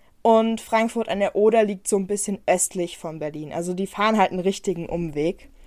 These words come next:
Sie verbringen dann die Nacht in Frankfurt an der Oder und fahren ab sechs Uhr morgens über Cottbus, Halle, Köln und Aachen nach Brüssel. Da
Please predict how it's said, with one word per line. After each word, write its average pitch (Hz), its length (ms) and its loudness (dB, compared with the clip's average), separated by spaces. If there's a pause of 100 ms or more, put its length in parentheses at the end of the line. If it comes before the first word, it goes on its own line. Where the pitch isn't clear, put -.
(320)
Sie 220 180 -2
verbringen 214 540 2
dann 190 480 2
die 196 160 -2
Nacht 208 380 0
in 226 180 -2
Frankfurt 208 420 -6
an 196 100 -6
der 175 140 -4
Oder 277 300 4
und 233 100 0
fahren 202 320 -2
ab 180 220 -4
sechs 185 340 -2
Uhr 190 80 -2
morgens 185 480 4
über 180 240 -2
Cottbus, 254 640 2
Halle, 202 280 6
Köln 190 340 0
und 170 260 -6
Aachen 180 380 0
nach 165 180 -8
Brüssel. 302 560 0 (760)
Da 214 540 10